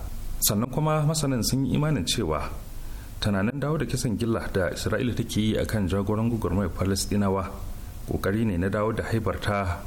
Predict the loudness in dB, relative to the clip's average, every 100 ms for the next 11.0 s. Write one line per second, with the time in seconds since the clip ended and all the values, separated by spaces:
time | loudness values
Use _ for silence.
0 | -4 0 0 0 0 0 2 0 -2 -4
1 | -4 0 0 2 0 -2 -4 -8 -8 -8
2 | -8 -4 0 2 2 2 0 0 0 2
3 | 2 2 -2 -4 -6 -6 -8 -10 -10 -8
4 | -4 -2 0 2 4 2 2 0 -2 -4
5 | 0 0 0 0 2 0 0 0 0 2
6 | 2 2 0 -4 -4 0 0 0 0 0
7 | 0 2 2 -2 -6 -10 -10 -10 -8 -2
8 | 0 2 2 0 0 0 2 0 0 0
9 | 0 2 -2 -2 -2 0 0 2 2 2
10 | 2 2 2 0 0 -2 0 2 0